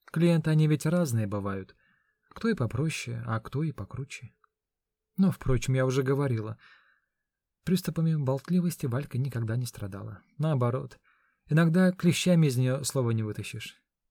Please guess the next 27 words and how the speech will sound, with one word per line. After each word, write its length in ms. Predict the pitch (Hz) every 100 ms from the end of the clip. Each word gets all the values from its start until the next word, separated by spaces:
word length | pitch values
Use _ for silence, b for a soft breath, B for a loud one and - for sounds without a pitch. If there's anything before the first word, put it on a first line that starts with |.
| _ _ _ _
Я 380 | 113 131 160
даже 320 | 120 113 110 120
думаю, 560 | 131 214 202 95 82 _ _ _ _
может, 400 | - 120 120 - -
это 240 | 120 135
у 40 | 143
нее 360 | 170 208 214
какую-то 480 | 185 107 - 113 120
информацию 680 | 117 135 175 185 135 - 110
о 40 |
ком-то 340 | - 131 107 123
из 100 | -
клиентов 480 | 175 202 127 120 -
требовали. 540 | 196 147 98 92 - _ _ _ _
В 120 | -
письмах-то 500 | - 240 120 107 -
этих. 360 | 156 - - _ _ _ _ _ _ _ _ _
Но 60 | -
теперь-то, 460 | - - 143 147 -
конечно, 460 | - 107 117 120 - -
не 120 | 120
узнаешь. 540 | 101 98 104 101 - _ _ _ _ _ _ _ _ _ _ _ _ _ _ _
Но 300 | 147 151 151
это 200 | 143 139
мы 140 | 139
еще 220 | 135 - 120
посмотрим. 720 | 139 - 117 92 - 90